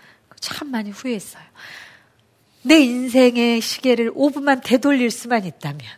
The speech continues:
정말 아버지가 원하는 말씀을 드렸을 텐데, 가-, 거짓이 아닌, 가식이 아닌 정말 내 안의 것을 보여드렸을 텐데, 그리고 아버지가 원하는 말씀, 내가 원하는 말씀을 드렸을 텐데 얼마나 후회했나 몰라요.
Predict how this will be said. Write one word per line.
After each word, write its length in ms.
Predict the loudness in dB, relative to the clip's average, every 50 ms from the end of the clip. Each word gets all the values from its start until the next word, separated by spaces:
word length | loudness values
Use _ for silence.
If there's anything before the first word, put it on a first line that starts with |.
| _ _ _ _ _ _ _ _ _ _ _ -18 -18 -18 -16 -20 -20 -20 _
정말 340 | -14 -14 -6 2 4 4 6
아버지가 440 | 6 4 4 2 0 2 2 2
원하는 340 | 2 2 2 0 -2 -2 0
말씀을 480 | -2 -2 -2 -2 -6 -10 -10 -8 -10 -8
드렸을 440 | -8 -4 -4 -4 -4 -4 -14 -18 _
텐데, 260 | -14 -14 -14 -14 _ _ -20 -20 -20 -20 -20 _ _
가-, 240 | -6 -4 -4 -4 -4
거짓이 540 | 0 6 6 6 6 6 2 -2 0 2 2
아닌, 460 | 4 4 2 0 -6 -10 -12 -12 -14 _ _ _ _ -20 _ _ _ _
가식이 460 | -8 -8 -6 -4 -4 -4 -2 0 0
아닌 260 | 0 0 -4 -8 -12 -12 -14 -18 -16 -18 -18 _
정말 520 | -8 -6 -6 -4 -4 4 6 6 8 8
내 80 | 8 8
안의 260 | 8 8 6 4 2
것을 260 | 2 0 0 0 -4
보여드렸을 640 | -4 0 2 2 2 2 0 -4 -6 -6 -8 -12 -18 -16
텐데, 300 | -18 -18 -18 -18 -20 _ _ _ -20 -20 -20 -20 -20 _
그리고 220 | -12 -10 -6 -4 -2
아버지가 460 | -2 0 2 0 0 0 2 -2 0
원하는 340 | 0 0 -2 -4 -4 -4 -6
말씀, 380 | -8 -6 -6 -6 -8 -4 4
내가 260 | 6 8 8 10 10 8
원하는 340 | 8 8 6 6 4 4
말씀을 420 | 2 2 2 2 0 -6 -8 -10 -10
드렸을 380 | -8 -4 -4 -4 -4 -6 -12 _
텐데 380 | -12 -12 -12 -12 -18 -20 -20 _ _ -20 -18 -18 -18 -18 -8
얼마나 420 | -2 2 2 4 6 6 4 4 2
후회했나 520 | 0 0 0 2 2 2 2 2 0 0
몰라요. 360 | 0 -2 -8 -8 -10 -12 -14